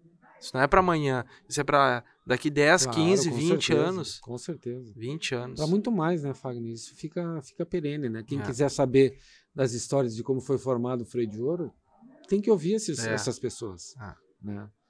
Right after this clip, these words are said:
Speaker 2: Contada por outros, não tem o mesmo, né? Perde a essência.
Speaker 1: Perde,
Speaker 2: Não
Speaker 1: perde.
Speaker 2: chega da mesma forma. Então, isso é uma coisa que me preocupa realmente.
Speaker 1: Eu que-, eu quero voltar naquela parte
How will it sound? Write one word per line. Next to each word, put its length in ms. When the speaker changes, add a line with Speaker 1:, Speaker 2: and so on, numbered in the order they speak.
Speaker 2:
Contada 400
por 200
outros, 420
não 220
tem 240
o 20
mesmo, 720
né? 420
Perde 240
a 40
essência. 500
Speaker 1:
Perde, 440
Speaker 2:
Não 80
Speaker 1:
perde. 140
Speaker 2:
chega 140
da 100
mesma 260
forma. 320
Então, 240
isso 140
é 40
uma 120
coisa 200
que 80
me 120
preocupa 400
realmente. 520
Speaker 1:
Eu 160
que-, 160
eu 140
quero 180
voltar 420
naquela 340
parte 540